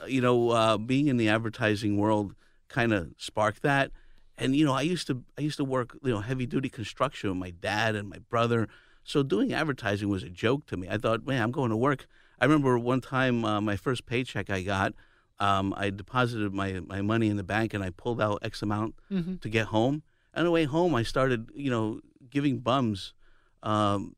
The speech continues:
Speaker 1: money because I felt like, "Geez, I, I, I got, got a great job where, uh, I'm making a decent dollar. I might as well just, you know, hand out some of the bums." And when I got to the turnstiles to take the train home, I was out of money, so I had to beg for money to get on the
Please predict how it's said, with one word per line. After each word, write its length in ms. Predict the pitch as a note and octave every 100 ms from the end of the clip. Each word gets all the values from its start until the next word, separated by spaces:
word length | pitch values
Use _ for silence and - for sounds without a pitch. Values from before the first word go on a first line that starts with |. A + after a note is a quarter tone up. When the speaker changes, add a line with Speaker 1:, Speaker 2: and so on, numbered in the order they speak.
| -
Speaker 1:
money 360 | B2 C#3+ A2+ -
because 200 | - A#2+
I 80 | A2+
felt 260 | A2 C3+ B2+
like, 300 | B2 A#2 -
"Geez, 200 | E3+ C#3
I, 120 | A#2+
I, 280 | A2+ A#2 A#2 C3
I 40 |
got, 280 | B2+ B2 A#2+
got 140 | B2
a 60 | B2
great 260 | A#2+ B2+
job 340 | B2 A2+ A#2 C3
where, 260 | A#2 G#2+ F#2+ - _ _ -
uh, 260 | G#2+ G#2
I'm 80 | G2
making 220 | A2 A#2+
a 80 | A2
decent 400 | G2+ A#2+ A2 G2
dollar. 480 | B2 B2+ C#3+ A2+ A2+
I 40 |
might 160 | B2+ B2+
as 140 | B2 B2
well 120 | A#2+
just, 360 | A#2+ A2+ - -
you 160 | C3+
know, 180 | A2 G2+ - _ _ -
hand 200 | C#3 B2+
out 120 | A#2
some 220 | - B2
of 60 | A2+
the 80 | G2+
bums." 540 | G2 C3+ B2+ G#2+ - _ _ _ -
And 120 | B2
when 100 | C3+
I 80 | D3
got 160 | C#3 D3
to 100 | C#3
the 80 | A2
turnstiles 500 | - D3 C#3 A2 G#2+
to 80 | G#2
take 180 | -
the 80 | A#2
train 280 | A2 C3 D3
home, 180 | B2 A2
I 60 |
was 140 | A2 A2
out 140 | A#2
of 80 | G#2+
money, 240 | A#2 B2+
so 120 | G#2+ A2
I 20 |
had 80 | A2+
to 60 |
beg 240 | A2+ D#3 C#3+
for 100 | E4
money 260 | A3+ C3
to 80 | B2+
get 200 | A2+ A#2
on 140 | A#2+
the 120 | B2+